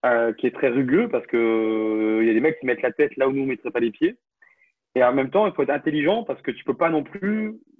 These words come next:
faire n'importe quoi. Il faut être bon en attaque, il faut être attaquant, il faut être défenseur.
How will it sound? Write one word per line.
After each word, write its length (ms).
faire 100
n'importe 360
quoi. 200
Il 60
faut 100
être 100
bon 120
en 40
attaque, 580
il 100
faut 120
être 140
attaquant, 480
il 60
faut 120
être 100
défenseur. 600